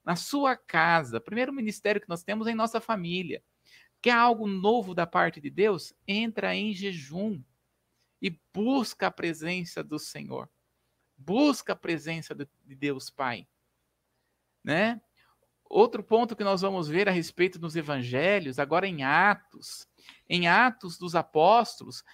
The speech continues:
vemos a igreja praticando o jejum em diversas situações. Por exemplo,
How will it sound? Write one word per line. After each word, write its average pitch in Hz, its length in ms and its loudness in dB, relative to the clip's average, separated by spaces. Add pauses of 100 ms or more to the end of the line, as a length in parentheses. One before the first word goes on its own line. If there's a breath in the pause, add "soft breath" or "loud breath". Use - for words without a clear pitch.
(120)
vemos 214 360 2
a 233 100 8
igreja 208 760 0
praticando 185 760 -2
o 165 40 -2
jejum 151 380 -4
em 254 40 -6
diversas 233 580 0
situações. 240 840 -2
Por 208 120 4
exemplo, 170 500 2